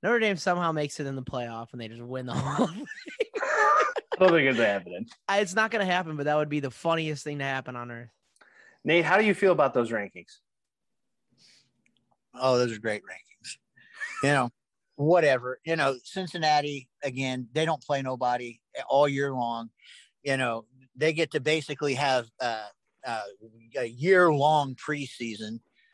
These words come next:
Speaker 3: Um, and so all their guys are fresh and healthy, you know?
Speaker 2: Honestly,
Speaker 3: That
Speaker 2: they
Speaker 3: is
Speaker 2: play Houston. They play Houston on Saturday.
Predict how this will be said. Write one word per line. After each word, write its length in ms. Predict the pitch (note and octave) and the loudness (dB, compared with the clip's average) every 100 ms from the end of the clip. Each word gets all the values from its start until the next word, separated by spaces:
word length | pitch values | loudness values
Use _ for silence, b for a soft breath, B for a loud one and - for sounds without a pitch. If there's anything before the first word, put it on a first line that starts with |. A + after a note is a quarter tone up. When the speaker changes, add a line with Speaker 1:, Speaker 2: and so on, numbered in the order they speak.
| _ B2 | _ -2
Speaker 3:
Um, 480 | A#2+ A2+ G#2+ G#2 - | 0 0 -2 -6 -6
and 180 | C3+ C3 | -4 0
so 120 | E3+ | 4
all 100 | E3+ F3 | 4 4
their 100 | D#3+ | 0
guys 240 | F3 D#3+ | -2 -2
are 60 | D#3+ | -8
fresh 300 | - F3 D#3 | -8 -10 -10
and 80 | C#3+ | -12
healthy, 400 | D3+ F#3 _ _ | -12 -12 _ _
you 120 | A#2 | -10
know? 180 | A2+ A2+ - | -8 -10 0
Speaker 2:
Honestly, 320 | F#3+ F#3+ A3 | 0 2 4
Speaker 3:
That 80 | A#3 | 6
Speaker 2:
they 140 | F3 | 4
Speaker 3:
is 60 | - | 4
Speaker 2:
play 180 | F3 F3+ | 2 2
Houston. 760 | - G3 B3 - - C3 B2+ - | 0 2 2 0 0 0 -2 0
They 160 | C3 | 0
play 340 | B2+ - D3+ D#3 | 0 -4 -4 -4
Houston 880 | - F#3+ G#3+ - - A#2 A2 A2 - _ _ _ | -6 -4 -4 -6 -6 -4 -4 -8 -12 _ _ _
on 200 | A#2+ A#2 | -2 -2
Saturday. 760 | A#2 D3 B2+ A#2+ A2 G2+ F2+ | -2 2 4 4 2 -2 -8